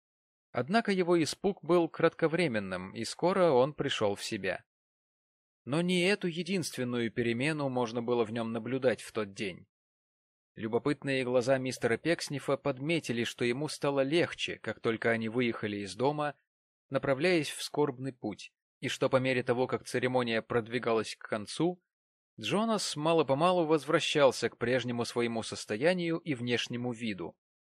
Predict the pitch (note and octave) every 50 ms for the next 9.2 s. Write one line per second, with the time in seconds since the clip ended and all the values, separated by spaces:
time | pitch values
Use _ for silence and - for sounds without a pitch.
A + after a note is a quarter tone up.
0 | _ _ _ _ _ - - - A2+ B2 C#3+ C#3 B2+ C#3 C3+ C3 B2+ A#2 - _
1 | _ _ _ _ _ A#2+ B2+ D3 D3+ C#3 C3 B2 A#2 A2+ A2+ A#2+ B2 B2 B2 A#2
2 | A2+ A2 G2 G#2+ G#2+ - - A2+ C#3+ E3+ - - - D#3+ C#3+ C#3 C#3 C#3 C#3 -
3 | _ _ _ _ _ _ _ _ _ - - - - - A3 G#3 E3+ - D3+ D3
4 | C#3+ C#3+ D3 C#3 - C3 B2+ B2 A#2+ - - C3 A#2 A2+ A2+ A2+ A2 - - A#2
5 | A2 G#2+ A2+ G#2+ G2+ A2+ A2 A2 A#2+ A#2 A2+ A#2 A2+ A2 A2 G#2+ G2+ - - G#2+
6 | G2+ F#2+ F#2+ G2 C#3+ F#3 G3 E3+ D#3+ D3+ C#3 C3+ B2+ A#2 - - - F3+ G3+ G3
7 | F#3 F#3 F3 E3+ E3+ E3 D3+ C3+ A2 G#2+ A#2 B2 C#3+ F#3 G#3+ G3+ - - D3+ A#2+
8 | G#2+ A2+ A2+ B2 C#3 D3 - - - B2+ A#2 A2 G2+ G2+ G#2 G2+ - - G#2 F#2
9 | F#2 E2+ -